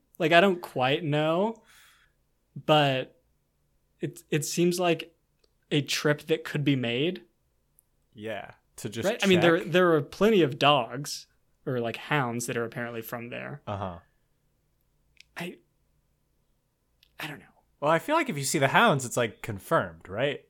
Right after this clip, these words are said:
Speaker 2: I feel like
Speaker 1: Right, yeah.
Speaker 2: you don't even need to go. If I just see a hound, it's like, "Oh, that, that's from that place that is kind of a legend. Is it real? Yeah, it's probably real." Like, yeah, just go with that at that point. And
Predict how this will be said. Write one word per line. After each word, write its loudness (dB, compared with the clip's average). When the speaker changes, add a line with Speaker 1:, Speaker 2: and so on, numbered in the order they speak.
Speaker 2:
I 2
feel 2
like 8
Speaker 1:
Right, 4
yeah. 2
Speaker 2:
you 0
don't 2
even 4
need 4
to 2
go. 8
If -2
I 6
just -2
see 0
a 10
hound, 2
it's 0
like, 0
"Oh, 2
that, -4
that's -4
from -8
that 0
place 0
that -4
is -6
kind -4
of -4
a -2
legend. -6
Is -6
it -10
real? -6
Yeah, 4
it's -2
probably 4
real." -2
Like, -4
yeah, 4
just -6
go 8
with 2
that -8
at -10
that -8
point. -14
And 2